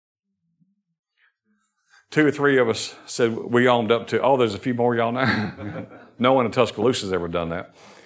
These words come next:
But you ever made a choice that you wish you had made that choice?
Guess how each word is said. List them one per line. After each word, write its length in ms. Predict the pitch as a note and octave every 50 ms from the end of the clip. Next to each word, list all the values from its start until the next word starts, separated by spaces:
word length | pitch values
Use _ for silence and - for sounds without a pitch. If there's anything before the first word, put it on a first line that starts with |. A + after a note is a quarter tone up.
| - _ _
But 180 | A2+ A2+ -
you 80 | D3 D3
ever 140 | C3+ C3 B2+
made 200 | C3 C3+ C3 A#2
a 80 | G#2+
choice 440 | - - - C3+ C3 C3 B2+ A#2 - -
that 180 | G2 - -
you 80 | A2+ G#2+
wish 220 | A#2+ A#2+ A2+ -
you 80 | A2 G2
had 160 | A2+ A#2 A#2
made 160 | A2+ A2+ G#2+
that 120 | A2+ G#2+ G#2
choice? 380 | - B2 A#2+ B2 A#2 - -